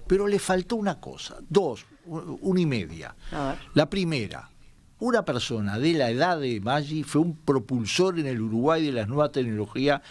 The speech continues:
Speaker 1: de la información. ¿Ustedes se acuerdan que tenía una empresa? Yo empezaba con ese tema de internet,
Speaker 2: Ujú.
Speaker 1: eh, a través de tips.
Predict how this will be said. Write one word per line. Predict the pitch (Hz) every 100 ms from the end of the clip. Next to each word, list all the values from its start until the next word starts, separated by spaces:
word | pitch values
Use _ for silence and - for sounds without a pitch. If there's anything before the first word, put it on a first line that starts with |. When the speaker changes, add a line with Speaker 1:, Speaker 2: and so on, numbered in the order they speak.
| -
Speaker 1:
de | 131
la | 123
información. | 107 120 104 101 - - - - - - - - -
¿Ustedes | - 190
se | 151
acuerdan | 123 208 196 117
que | 95 131
tenía | 131 131
una | 139
empresa? | 107 104 202 214 - 110 92 - - - - - -
Yo | 127
empezaba | 196 190 151 202 226 160 110
con | 117
ese | 117 120
tema | 101 135 127
de | 110
internet, | 107 113 98 107 95 101 - -
Speaker 2:
Ujú. | 185 196 220 294
Speaker 1:
eh, | 120 104
a |
través | 104 110 120
de | 120
tips. | 117 131 104 - -